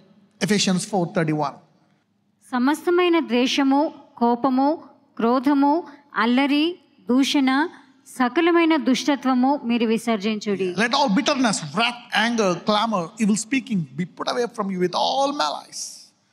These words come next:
Speaker 1: ప్రార్థించుకోవాలి, ఇవన్నీ జరగవు, వర్కౌట్ చేయాలి.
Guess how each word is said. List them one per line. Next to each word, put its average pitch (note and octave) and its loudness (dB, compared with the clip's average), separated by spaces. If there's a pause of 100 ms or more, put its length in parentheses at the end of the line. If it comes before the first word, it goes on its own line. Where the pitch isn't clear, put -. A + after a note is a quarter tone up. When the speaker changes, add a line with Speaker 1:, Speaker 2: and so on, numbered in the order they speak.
(320)
Speaker 1:
ప్రార్థించుకోవాలి, A#3 0
ఇవన్నీ G3+ 0
జరగవు, F#3 -2 (340)
వర్కౌట్ F#3+ -8
చేయాలి. - -10